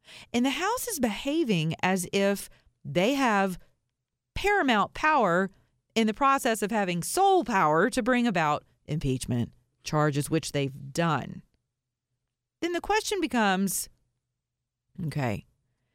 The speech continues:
these, quote, "charges," you have not been able to connect the dots for the American people, much less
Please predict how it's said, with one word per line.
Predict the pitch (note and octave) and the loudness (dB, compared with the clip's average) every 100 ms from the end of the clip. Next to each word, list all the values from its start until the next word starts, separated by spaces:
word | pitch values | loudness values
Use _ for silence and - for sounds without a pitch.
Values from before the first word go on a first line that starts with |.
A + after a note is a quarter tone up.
| _ _ - | _ _ -4
these, | F#3 A3+ | 0 0
quote, | - G3+ F3 - | 2 0 0 -4
"charges," | - - D#4+ F4 G3 C3 - F#2+ - - _ _ _ | -8 -2 0 0 0 -4 -4 -6 -6 -8 _ _ _
you | - A3+ A#3+ | -2 0 2
have | B3+ A#3+ | 2 2
not | C#4 F#4 E4+ | 0 0 -2
been | C4+ | -4
able | - A3+ G#3 F#3+ | -2 -2 0 -2
to | F3 G#3+ F#3 | 0 -2 -2
connect | G#3 F#3 F#3 - D#3 C#3 | -2 0 0 -2 -8 -4
the | D3+ | -4
dots | C3+ C3 C3 G#2+ - - - - _ _ _ _ | -2 0 0 -2 -4 -8 -8 -12 _ _ _ _
for | - F#3 E3+ D#3+ D#3 - _ _ | -2 2 2 2 0 -4 _ _
the | D#3+ | -4
American | D#3+ C#3+ C#3 C#3 | -2 -2 -2 -4
people, | C3+ B2+ A#2 A#2+ | -4 -4 -2 -2
much | D3 D#3 - | 0 0 0
less | D3+ D3 | -2 -2